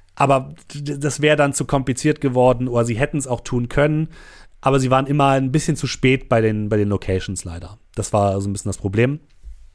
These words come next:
Ähm, und deswegen ist, glaub ich, auch das Abenteuer dann im Stream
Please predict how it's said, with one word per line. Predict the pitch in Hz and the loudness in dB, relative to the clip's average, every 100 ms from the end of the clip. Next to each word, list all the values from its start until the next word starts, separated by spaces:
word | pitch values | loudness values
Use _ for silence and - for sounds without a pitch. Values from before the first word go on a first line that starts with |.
| - - - - - - - - - | -20 -20 -20 -20 -20 -20 -20 -20 -6
Ähm, | 131 123 117 117 113 113 110 113 - - - _ _ _ _ _ - _ _ _ - _ - _ _ _ _ _ _ _ _ _ | 0 2 0 -2 -2 -2 -2 -6 -14 -20 -20 _ _ _ _ _ -20 _ _ _ -20 _ -20 _ _ _ _ _ _ _ _ _
und | 151 127 165 | -2 -2 -2
deswegen | 156 156 170 147 147 151 | 2 2 2 2 0 0
ist, | 147 - | -6 -2
glaub | 139 135 | 0 0
ich, | 139 123 | -2 0
auch | 123 123 123 - - | 2 2 0 -6 -2
das | 123 120 - - - _ - | 0 0 -2 -4 -8 _ -2
Abenteuer | 127 147 156 - 131 131 131 | 2 2 0 0 2 4 4
dann | 117 123 123 123 131 - | 2 0 2 0 -4 -4
im | 120 120 | -4 -4
Stream | - - 127 139 151 147 151 | -8 -6 2 4 6 4 0